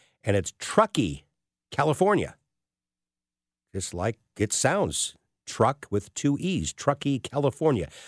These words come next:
Number five, what a beautiful area. Oh, my goodness. Coeur d'Alene, Idaho. Um,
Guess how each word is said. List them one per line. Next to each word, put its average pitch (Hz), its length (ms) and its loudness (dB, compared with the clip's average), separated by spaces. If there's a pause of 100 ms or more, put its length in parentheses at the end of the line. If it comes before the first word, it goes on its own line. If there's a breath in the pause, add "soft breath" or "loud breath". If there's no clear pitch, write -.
(180 loud breath)
Number 160 560 2
five, 135 500 2
what 117 320 2
a 85 200 -2
beautiful 82 1600 0
area. 67 400 -12 (100)
Oh, 104 200 2
my 80 280 -6
goodness. 87 520 -6 (480 soft breath)
Coeur 110 240 4
d'Alene, 104 320 0
Idaho. 85 600 -2 (1700 soft breath)
Um, 80 360 2